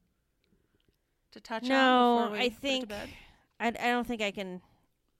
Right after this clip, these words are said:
Speaker 2: top that discussion in any way.
Speaker 1: <laughs>
Speaker 2: I'm, I'm just eager for what happens this week and, uh, next Monday.
Speaker 1: Same. Same. Um, anything about the world of wrestling news? Any feelings, thoughts?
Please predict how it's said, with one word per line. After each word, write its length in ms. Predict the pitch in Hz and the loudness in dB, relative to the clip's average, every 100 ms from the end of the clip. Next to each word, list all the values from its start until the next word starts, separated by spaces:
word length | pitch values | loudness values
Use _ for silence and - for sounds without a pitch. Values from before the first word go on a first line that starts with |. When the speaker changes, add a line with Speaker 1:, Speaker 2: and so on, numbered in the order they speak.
| _ | _
Speaker 2:
top 260 | 214 190 - | -6 -4 -4
that 140 | 170 | -6
discussion 560 | 170 - 165 160 165 160 | -8 -12 -10 -10 -12 -10
in 80 | |
any 180 | 151 151 | -10 -10
way. 260 | 151 147 147 - | -10 -10 -12 -14
Speaker 1:
<laughs> 100 | 180 | -12
Speaker 2:
I'm, 240 | 180 180 - | -10 -10 -10
I'm 240 | 190 190 | -8 -8
just 320 | 185 196 - | -6 -8 -8
eager 320 | - 202 180 175 | -12 -10 -8 -8
for 460 | - 175 165 160 _ _ _ _ - | -8 -8 -8 -12 _ _ _ _ -20
what 240 | - 185 | -10 -8
happens 420 | 175 170 165 160 160 | -6 -8 -10 -14 -14
this 300 | 160 - - | -16 -16 -14
week 320 | 165 151 - | -14 -14 -18
and, 280 | 175 160 156 | -16 -14 -14
uh, 260 | - 160 151 | -14 -14 -14
next 320 | 160 - 160 | -16 -18 -18
Monday. 400 | 156 147 143 151 _ _ _ _ _ _ | -16 -16 -16 -18 _ _ _ _ _ _
Speaker 1:
Same. 480 | _ - 165 160 160 _ _ _ _ _ _ | _ -18 -16 -16 -18 _ _ _ _ _ _
Same. 480 | _ - 160 156 156 _ _ _ _ _ _ _ _ _ | _ -20 -20 -18 -20 _ _ _ _ _ _ _ _ _
Um, 460 | 220 220 214 208 208 - | -4 0 0 0 -2 -2
anything 580 | 233 247 - 262 254 | -2 -4 -6 -4 -4
about 320 | 240 240 220 220 | -2 -2 -2 -4
the 80 | |
world 300 | 214 226 226 | -6 -2 -2
of 120 | 226 214 | -4 -4
wrestling 420 | 214 220 220 208 | -4 -2 -4 -2
news? 500 | 220 233 262 277 240 | 0 0 0 -2 -2
Any 200 | 220 202 | -2 -4
feelings, 680 | - 226 233 240 233 240 | -6 -6 -6 -4 -6 -8
thoughts? 840 | - 226 214 214 214 - - - | -6 -4 -2 -2 -6 -8 -16 -16